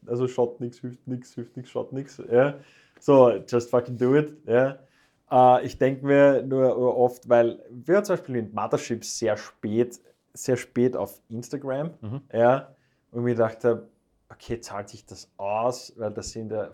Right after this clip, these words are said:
Speaker 1: folgen uns ja eh die gleichen Leute, das ist nur der doppelte Aufwand, muss ich das wirklich, ja? Ähm, das gilt es vielleicht zuerst auszuprobieren.
Speaker 2: Voll. Ich wollte grad
Speaker 1: Ja.
Speaker 2: sagen, es ist, es ist wichtig, einfach zu schauen,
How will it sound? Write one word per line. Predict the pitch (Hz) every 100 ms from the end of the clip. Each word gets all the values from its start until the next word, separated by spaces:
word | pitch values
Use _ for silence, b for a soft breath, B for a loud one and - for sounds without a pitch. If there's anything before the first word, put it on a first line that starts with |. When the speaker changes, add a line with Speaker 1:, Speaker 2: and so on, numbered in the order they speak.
| -
Speaker 1:
folgen | 110 104
uns | 104 101
ja |
eh | - 117 123
die | 135 139
gleichen | 139 127 120 - 123
Leute, | 120 123 127 127 123 _
das | 107 101 113
ist | 104
nur | 107
der | 101
doppelte | - 98 98 104 - -
Aufwand, | - 107 131 - 123 120 113 -
muss | 107 110 117
ich | 123 117
das | - 101 104
wirklich, | 101 123 127 147 147 143 - _
ja? | 113 120 139 143 b b b b b _ _
Ähm, | 127 123 120 120 123 123 117 _ _ _ _ _ _ _ _ _ _
das | 110 107 -
gilt | 120 107
es | 113 -
vielleicht | 104 95 92 _ _
zuerst | - - - _
auszuprobieren. | - - - 101 104 107 107 107 110
Speaker 2:
Voll. | 113 82 -
Ich | 107
wollte | 120 117
grad | 113
Speaker 1:
Ja. |
Speaker 2:
sagen, | 107 95
es | - 101 107
ist, | 113
es | - 113
ist | 123
wichtig, | 113 110 113
einfach | 104 101
zu | -
schauen, | 107 95 95